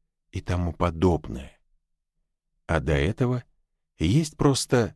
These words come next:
совокупность разнообразных телесных ощущений. Так что самое время спуститься на уровень мельчайших слагаемых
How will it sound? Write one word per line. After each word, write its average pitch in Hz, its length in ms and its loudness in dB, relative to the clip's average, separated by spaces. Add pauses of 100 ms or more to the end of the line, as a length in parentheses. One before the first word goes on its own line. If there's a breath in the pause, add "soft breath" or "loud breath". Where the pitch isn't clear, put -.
совокупность 120 1160 0
разнообразных 104 920 2
телесных 85 540 0
ощущений. 69 760 -6 (1000)
Так 139 200 2
что 123 380 2 (240)
самое 143 640 4
время 117 380 4
спуститься 104 720 0
на 95 140 4
уровень 87 500 2 (240)
мельчайших 117 920 2
слагаемых 101 680 2